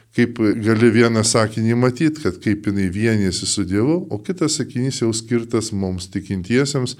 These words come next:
kad, e, norėtume, e, trokštume to, tos pačios vienybės, to paties pažinimo, kuris jau ateina ne per protą, ne per išorę,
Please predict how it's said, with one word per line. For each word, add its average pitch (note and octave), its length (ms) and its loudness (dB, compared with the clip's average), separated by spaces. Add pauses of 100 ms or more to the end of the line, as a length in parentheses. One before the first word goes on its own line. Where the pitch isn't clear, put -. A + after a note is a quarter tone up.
(100)
kad, A2+ 260 0
e, G#2+ 320 4
norėtume, G#2+ 800 4
e, G#2+ 440 -2 (180)
trokštume A#2 640 2
to, B2 200 -2 (160)
tos C3 220 0
pačios A2+ 380 -2
vienybės, F#2 640 -2
to B2 140 -2
paties A2+ 380 -2
pažinimo, F#2+ 760 -4 (440)
kuris A#2+ 340 2
jau A#2 180 6
ateina B2+ 400 2
ne B2+ 400 2
per A#2 280 0
protą, F3 800 2 (640)
ne B2+ 240 4
per A#2+ 320 4
išorę, D3+ 640 2